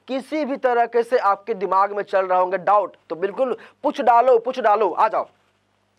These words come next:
सर चक्रीय चतुर्भुज के बारे में कुछ कहा था, आपने थ्योरी तो पढ़ दिया लेकिन इसको आप चित्र की सहायता से समझाए नहीं हो तो भैया थोड़ा सा धैर्य बना के रखो। अब मैं इसको चित्र की सहायता से समझाता हूँ। तो क्या बोला था कि चक्रीय चतुर्भुज ऐसे चतुर्भुज को कहते हैं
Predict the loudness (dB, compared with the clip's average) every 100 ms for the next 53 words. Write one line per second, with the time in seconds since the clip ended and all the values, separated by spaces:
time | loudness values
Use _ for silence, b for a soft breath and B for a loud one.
0 | B B B B B _ -4 0 -2 0
1 | -2 -2 -2 -4 0 0 2 0 -4 -2
2 | 0 0 2 0 0 -4 -10 -6 -4 -2
3 | -2 -2 -2 0 0 2 0 0 B -2
4 | 0 -2 -2 2 4 4 2 -4 -2 -2
5 | -2 -2 2 2 2 0 0 -2 -2 0
6 | 2 2 4 2 0 B 0 0 2 4
7 | 2 4 4 4 4 2 0 0 2 2
8 | 0 2 0 2 2 0 B B 2 2
9 | 2 -2 -2 -4 -4 -6 -4 -4 -2 -2
10 | 0 0 -4 -10 -10 -6 -2 -2 -2 B
11 | B -4 0 2 2 4 2 0 -4 -4
12 | -6 -4 -2 -2 -2 -2 0 0 0 0
13 | 0 -2 -2 -6 -6 -4 0 0